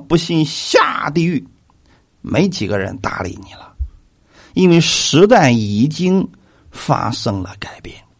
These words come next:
所以我们需要用诸般的智慧去劝诫个人、教导个人。这个是什么意思呢？你首先得知道你是自由的。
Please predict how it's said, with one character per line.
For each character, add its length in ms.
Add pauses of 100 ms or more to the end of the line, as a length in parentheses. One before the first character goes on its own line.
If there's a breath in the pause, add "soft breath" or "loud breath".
(420)
所 180
以 20
我 140
们 100
需 220
要 180
用 240 (680 loud breath)
诸 500
般 520
的 120
智 280
慧 320 (200)
去 180
劝 500
诫 220
个 200
人、 280 (240)
教 420
导 260
个 200
人。 100 (840)
这 140
个 80
是 100
什 200
么 100
意 180
思 240
呢？ 160 (1300 loud breath)
你 220
首 320
先 200
得 120
知 240
道 160
你 160
是 260
自 320
由 160 (140)
的。 80